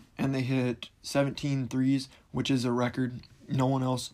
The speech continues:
<clears throat> what, I think it was seventeen. See, was it seventeen? Hold on a second. Yeah, seventeen three-pointers. They combined for seventeen three-pointers, which was the most since, like, Klay and Steph.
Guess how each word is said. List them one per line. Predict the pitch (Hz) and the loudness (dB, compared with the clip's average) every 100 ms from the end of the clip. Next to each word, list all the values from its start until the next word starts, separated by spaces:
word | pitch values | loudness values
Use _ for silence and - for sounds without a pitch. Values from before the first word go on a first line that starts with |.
| _ | _
<clears throat> | - 233 190 165 107 90 - - - - _ _ _ _ _ - | 4 6 8 6 2 -6 -20 -20 -20 -20 _ _ _ _ _ -2
what, | 131 | 0
I | 131 | 2
think | 143 | 2
it | 165 | 2
was | 139 | 0
seventeen. | - 123 113 127 120 - _ _ _ - | -2 -4 -4 -4 -4 -8 _ _ _ -20
See, | - 117 | -4 -2
was | 117 | -2
it | 123 | -4
seventeen? | - 120 120 127 120 117 - | -6 -6 -4 -6 -6 -10 -12
Hold | 120 117 | -6 -4
on | 113 | -2
a | 107 | -4
second. | 120 - - - - - - - - - - - - - _ _ _ _ _ _ _ _ _ _ _ _ _ _ _ _ _ _ - - - | -6 -8 -10 -14 -18 -18 -20 -20 -20 -20 -20 -20 -20 -20 _ _ _ _ _ _ _ _ _ _ _ _ _ _ _ _ _ _ -16 -16 0
Yeah, | 139 | 0
seventeen | 127 139 143 - 143 | 2 2 0 0 0
three-pointers. | 123 135 123 123 117 113 - _ - - - - _ _ | 2 0 0 -2 -2 -4 -10 _ -20 -20 -20 -20 _ _
They | 170 | -6
combined | 139 135 123 | -2 0 -2
for | 120 | -2
seventeen | 139 131 135 | -2 -2 -2
three-pointers, | 123 120 120 120 120 113 | -4 -4 -2 -2 -4 -4
which | 135 127 | -4 -2
was | 131 | -2
the | 123 | -2
most | 123 127 117 | -2 -2 -4
since, | 127 117 123 | -6 -4 -2
like, | 117 | -4
Klay | - 123 | -2 -2
and | 117 | -2
Steph. | 113 113 104 | -4 -4 -4